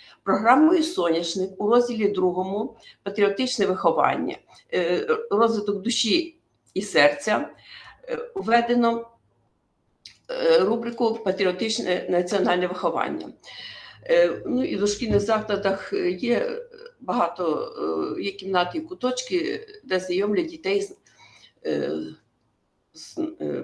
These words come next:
патріотичним вихованням, є, знайомлять зі звичаями, традиціями, обрядами.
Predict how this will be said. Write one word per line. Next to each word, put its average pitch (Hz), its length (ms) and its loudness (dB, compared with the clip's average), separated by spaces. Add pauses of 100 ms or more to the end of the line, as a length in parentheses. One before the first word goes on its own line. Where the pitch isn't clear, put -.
(100)
патріотичним 165 640 -2
вихованням, 165 680 0
є, 151 400 -2
знайомлять 175 460 2
зі 151 120 0
звичаями, 190 500 0
традиціями, 170 580 -2
обрядами. - 480 -2